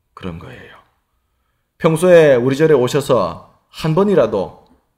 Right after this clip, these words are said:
기도를 제대로 참석해 보신 분들은 제 말 뜻 다 이해하시지 않습니까? 네. <laughs>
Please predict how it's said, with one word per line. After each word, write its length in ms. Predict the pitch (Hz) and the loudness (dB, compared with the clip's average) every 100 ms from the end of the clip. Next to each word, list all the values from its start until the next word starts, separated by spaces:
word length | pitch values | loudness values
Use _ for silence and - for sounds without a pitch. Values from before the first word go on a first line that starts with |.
| _ _ | _ _
기도를 340 | 151 151 131 120 | -4 0 0 -2
제대로 240 | 120 127 | -4 -4
참석해 460 | 120 135 123 110 101 | -6 -10 -8 -8 -8
보신 260 | 104 113 | -10 -12
분들은 480 | 107 107 104 98 82 _ _ _ _ - | -10 -10 -10 -12 -14 _ _ _ _ -6
제 180 | 127 | -4
말 400 | 139 120 123 107 - - _ | -2 0 -2 -6 -14 -20 _
뜻 180 | 135 131 | -10 -8
다 300 | 123 113 104 | -8 -8 -8
이해하시지 460 | 131 139 143 143 143 | -8 -6 -6 -8 -8
않습니까? 720 | 101 - 127 123 117 151 - _ _ - - - - - - - | -10 -10 -12 -8 -10 -10 -16 _ _ -20 -20 -18 -18 -18 -20 -14
네. 80 | |
<laughs> 100 | 95 | -14